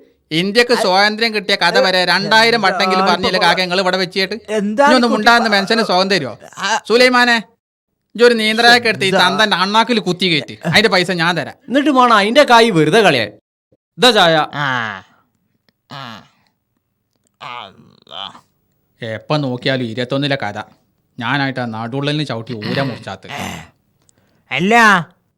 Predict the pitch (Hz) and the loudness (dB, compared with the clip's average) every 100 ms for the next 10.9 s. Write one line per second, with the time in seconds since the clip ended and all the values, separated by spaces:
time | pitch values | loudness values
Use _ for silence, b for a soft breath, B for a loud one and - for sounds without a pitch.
0 | _ _ _ 147 208 302 302 302 262 247 | _ _ _ -2 0 4 4 4 2 4
1 | 214 104 - - 185 226 277 311 294 175 | 2 0 -6 -2 0 2 2 4 4 2
2 | - 170 135 - 92 - _ 330 277 139 | -2 -4 -4 -6 -16 -16 _ 2 4 2
3 | 120 110 85 - _ _ _ _ _ 247 | -2 -8 -8 -10 _ _ _ _ _ -4
4 | 269 320 330 311 311 302 294 285 269 - | 0 4 4 4 4 2 2 0 -2 -4
5 | _ _ _ _ _ _ _ _ - 147 | _ _ _ _ _ _ _ _ -6 -2
6 | 156 185 277 208 208 226 302 294 277 254 | 0 2 2 2 0 0 0 4 2 4
7 | 277 170 - 285 208 123 - _ _ _ | 0 -2 0 2 2 -2 -10 _ _ _
8 | 151 175 202 220 208 - 143 151 165 196 | -4 -2 0 2 0 -2 -6 -4 0 4
9 | 240 277 277 262 226 - _ _ - 120 | 4 4 4 4 4 -2 _ _ -8 -4
10 | 123 139 139 156 165 147 123 101 | -2 0 0 0 -2 -2 -4 -6